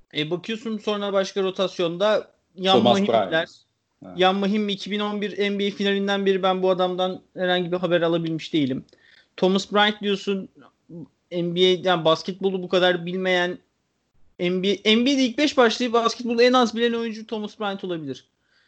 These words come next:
Speaker 1: Çok enerjik menerjik ama şey yani, e, beş lirayı on liraya satarım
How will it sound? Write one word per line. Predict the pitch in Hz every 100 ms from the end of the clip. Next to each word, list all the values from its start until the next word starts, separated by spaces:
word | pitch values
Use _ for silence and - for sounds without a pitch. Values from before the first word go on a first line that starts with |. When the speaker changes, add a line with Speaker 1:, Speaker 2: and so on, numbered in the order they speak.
| _
Speaker 1:
Çok | - 240
enerjik | 233 233 226 220 214
menerjik | 226 220 233 247
ama | 220 226 254 254 _ _ _
şey | - 208 196
yani, | 156 131 127 - _ 147
e, | 165 165 165
beş | 196 220 -
lirayı | 202 214 226 214 _ _ _ -
on | 220 220
liraya | 208 214
satarım | 214 190 196 135